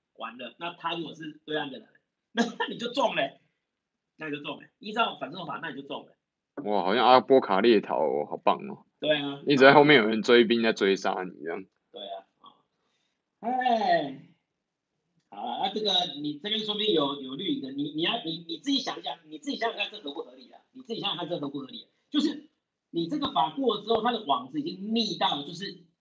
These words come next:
Speaker 1: 我要陷害你。
Speaker 2: 法-，就法律流逝网嘛。
Speaker 1: 对，法律流逝网，他，我真的，我要，要害你真的很简单。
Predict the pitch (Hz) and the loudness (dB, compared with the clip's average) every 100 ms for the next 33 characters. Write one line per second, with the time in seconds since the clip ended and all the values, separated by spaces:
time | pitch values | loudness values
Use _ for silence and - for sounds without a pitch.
0 | _ _ _ 147 - 113 107 175 175 123 | _ _ _ 4 8 8 6 4 4 8
1 | 107 151 151 123 117 120 151 120 87 82 | 8 10 8 10 8 8 4 4 4 -2
2 | 90 85 76 156 160 139 139 208 180 165 | -6 -6 -2 2 2 0 -6 -8 -8 -8
3 | 202 143 175 196 - 135 - 202 208 135 | -8 -8 -8 -10 -12 -20 -20 -20 -16 -6
4 | 160 - _ _ - 175 - 156 - 262 | -6 -6 _ _ -12 -10 -8 -10 -12 -16
5 | 247 233 - - | -16 -18 -18 -18